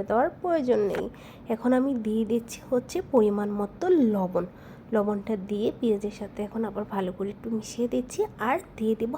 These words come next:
হাফ টি স্পুন হলুদের গুঁড়ো। আর কোনো কিছুই দিব না এই মিষ্টি কুমড়ার তরকারিতে, just লবণ আর হলুদ দিয়ে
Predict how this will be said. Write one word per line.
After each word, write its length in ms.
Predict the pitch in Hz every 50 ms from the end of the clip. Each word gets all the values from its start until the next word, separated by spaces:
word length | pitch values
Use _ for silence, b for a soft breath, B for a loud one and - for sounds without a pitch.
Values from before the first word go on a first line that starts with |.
| -
হাফ 180 | - 226 220 220 - -
টি 120 | - 262 269 - - - - - -
স্পুন 240 | - - - - 359 359 -
হলুদের 400 | - 370 339 330 233 - - - - -
গুঁড়ো। 220 | - - - - - B B B B B B B B B B 233
আর 80 | 247 285 294 - - -
কোনো 200 | - 262 262 262 285 269 277 -
কিছুই 420 | 269 247 - - - 262 277 285 262 233
দিব 160 | 277 277 240 269 294 294
না 60 | 311 359 349
এই 60 | 294 240 233
মিষ্টি 300 | 233 220 - - - 233 240
কুমড়ার 320 | - 254 254 254 254 254 247 -
তরকারিতে, 500 | 254 240 233 - - 247 262 247 - 349 359 - -
just 400 | 247 226 226 262 320 339 - - - - 240 220 208
লবণ 420 | 202 202 208 208 208 220 233 294 311 311 302
আর 80 | 285 240 -
হলুদ 280 | - 233 233 233 240 - -
দিয়ে 180 | - 240 240 233